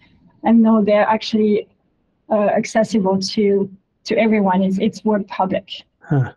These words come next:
Speaker 1: So everyone can actually get the alerts. They cannot necessarily get images, um, but they can get the alerts. So we ha-, we're right now talking,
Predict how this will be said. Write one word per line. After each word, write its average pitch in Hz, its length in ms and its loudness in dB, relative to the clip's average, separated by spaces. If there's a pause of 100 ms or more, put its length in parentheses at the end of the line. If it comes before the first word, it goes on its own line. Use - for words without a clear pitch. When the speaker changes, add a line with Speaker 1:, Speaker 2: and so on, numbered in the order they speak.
Speaker 1:
So - 160 -4
everyone 226 540 2
can 202 260 0
actually 202 340 -2
get 185 260 -2
the 190 120 -2
alerts. - 560 -8 (760)
They 226 80 2
cannot 233 320 2
necessarily 208 360 0
get 196 200 0
images, 196 800 0 (960)
um, 214 340 0
but 208 100 -2
they 208 100 0
can 202 220 0
get 190 160 0
the 190 140 0
alerts. - 500 -6 (560)
So 220 200 -2
we 226 140 2
ha-, - 200 -2
we're 233 260 2
right 214 280 2
now 240 200 2
talking, 226 880 0